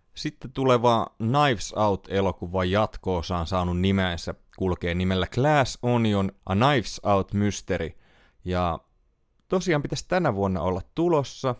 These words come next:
Ryan Johnson jatkaa ohjaajana ja Daniel Craig palaa rooliinsa. Muutenkin tässä on jälleen loistava kästi. Löytyy esimerkiksi Ethan Hawkea, Edward Nortonia, Kate Hudsonia, Dave Bautistaa.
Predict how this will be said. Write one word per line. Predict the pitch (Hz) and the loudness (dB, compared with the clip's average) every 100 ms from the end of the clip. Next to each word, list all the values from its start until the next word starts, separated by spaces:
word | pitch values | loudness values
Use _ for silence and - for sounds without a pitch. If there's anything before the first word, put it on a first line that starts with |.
| _ - | _ -10
Ryan | 107 123 131 107 - | -2 2 2 2 0
Johnson | 131 120 - 101 | 0 0 -4 -4
jatkaa | 98 107 - - 90 | 2 2 2 2 4
ohjaajana | 113 131 98 92 87 87 87 | 4 4 2 2 2 0 0
ja | 87 85 82 - - - 107 | 0 -2 -2 -10 -20 -4 2
Daniel | 110 101 92 | 4 4 0
Craig | - 104 95 - | 0 -2 -2 -4
palaa | 90 87 85 87 | -2 0 0 0
rooliinsa. | 98 98 90 85 85 - 85 - - - - _ - | 2 2 2 -4 -8 -8 -10 -10 -20 -20 -20 _ -8
Muutenkin | 190 147 120 | 0 0 0
tässä | - 123 131 | -2 -2 -2
on | 110 | 2
jälleen | 123 104 98 92 - | 4 4 2 0 -2
loistava | 107 117 101 - 92 | 0 2 2 -2 -4
kästi. | - 135 135 - - 113 - - | -2 0 0 -2 -6 -8 -8 -6
Löytyy | 104 98 95 92 92 | -2 -2 -2 -2 0
esimerkiksi | 92 95 90 90 90 - - 107 | -2 -2 -4 -4 -8 -10 -2 -2
Ethan | 101 98 87 | -2 -4 -2
Hawkea, | 127 120 - - 110 101 95 - | 0 0 0 -6 -2 -2 -4 -4
Edward | 104 - 95 - 110 | -4 -2 -4 -4 -2
Nortonia, | 110 104 - _ 92 92 90 90 | 0 0 -4 _ -2 0 -2 -4
Kate | - 120 101 - | -2 0 0 0
Hudsonia, | 127 120 - 101 95 90 90 90 | -2 -2 -4 -2 -2 -2 -4 -2
Dave | 110 104 - | 0 0 -2
Bautistaa. | 95 90 - 131 117 - 98 90 | 0 0 0 -4 -4 -4 -2 -2